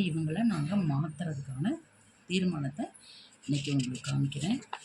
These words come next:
இதே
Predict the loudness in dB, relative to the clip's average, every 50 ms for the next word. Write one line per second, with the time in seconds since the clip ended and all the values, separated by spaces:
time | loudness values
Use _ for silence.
0 | -6 -8 -6 -6 -8 -10 -10 -10 -10 -10 -10 -10 -12 -14 -16 -18 -20 -20 -18 -18
1 | -18 -14 -14 -14 -14 -14 -16 -16 -18 -18 -18 -20 -20 -20 -20 -20 -20 -20 -20 -20
2 | -20 -20 -20 -20 -20 -20 -20 -20 -20 -20 -20 -20 -20 -20 -20 -20 -20 -20 -20 -20
3 | -20 -20 -20 -18 -18 -18 -18 -18 -20 -18 -18 -18 -20 -20 -20 -20 -20 -20 -12 -6
4 | -4 0 4 4